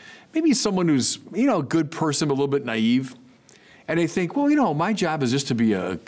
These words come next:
a good, holy, and happy person, and, you know, everyone's gonna love me for that." Well, some will love you for it. <laughs> But I always have to remind them,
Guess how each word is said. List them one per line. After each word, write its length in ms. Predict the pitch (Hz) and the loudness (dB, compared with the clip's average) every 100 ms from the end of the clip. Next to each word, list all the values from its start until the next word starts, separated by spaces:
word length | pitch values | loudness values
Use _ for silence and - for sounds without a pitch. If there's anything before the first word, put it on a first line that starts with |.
| - | -10
a 100 | 90 | -4
good, 300 | 139 175 151 | 0 0 0
holy, 400 | 139 147 147 123 | 0 0 2 0
and 80 | |
happy 340 | 98 131 131 113 | -2 -4 -2 -4
person, 420 | - 123 120 131 | -2 -4 0 0
and, 220 | 95 85 | 0 -2
you 120 | 90 113 | -2 -4
know, 160 | 120 | -4
everyone's 420 | 110 135 135 123 | -4 -2 0 -2
gonna 160 | 123 131 | -2 -2
love 220 | 123 143 | 0 -2
me 100 | 107 | -4
for 140 | - 80 | -4 -8
that." 220 | 65 - _ - - - - - - | -10 -16 _ -20 -20 -20 -20 -12 -2
Well, 420 | 220 190 139 - | 0 0 -2 -4
some 400 | - - 180 240 | -4 -2 0 2
will 120 | 170 | 2
love 240 | 98 90 80 | 0 -2 -4
you 100 | 73 | -8
for 300 | - 67 69 | -6 -6 -6
it. 160 | 101 - - - 135 | -10 -10 -16 -8 -10
<laughs> 300 | - - - | -8 -12 -8
But 140 | 113 - - - - | -10 -10 -14 -10 -6
I 80 | 147 | -2
always 160 | 214 | 0
have 100 | 202 - | 0 0
to 100 | 151 | 0
remind 380 | 127 135 196 | 2 0 0
them, 220 | 139 101 | -2 -2